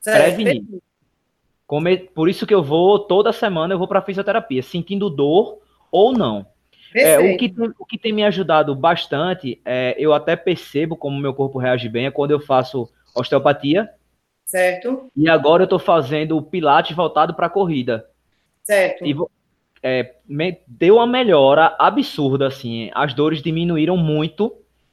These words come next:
Speaker 2: em relação ao que eu tinha. Eu passei um, um, um período grande sem lesão e lesionei na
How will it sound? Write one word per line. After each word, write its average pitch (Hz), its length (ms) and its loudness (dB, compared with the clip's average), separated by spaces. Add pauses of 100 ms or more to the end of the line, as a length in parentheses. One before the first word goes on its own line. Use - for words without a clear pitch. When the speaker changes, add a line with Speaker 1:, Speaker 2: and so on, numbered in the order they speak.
(140)
Speaker 2:
em 139 60 -6
relação 160 480 0
ao 156 120 4
que 196 100 0
eu 214 80 6
tinha. 113 340 -6 (280)
Eu 170 100 0
passei 202 480 2
um, 190 100 0
um, 180 320 -2
um 175 80 -6
período 170 420 4
grande 151 360 0
sem 147 260 -6
lesão 131 540 -4 (440)
e 156 100 -2
lesionei 170 720 2
na 151 960 0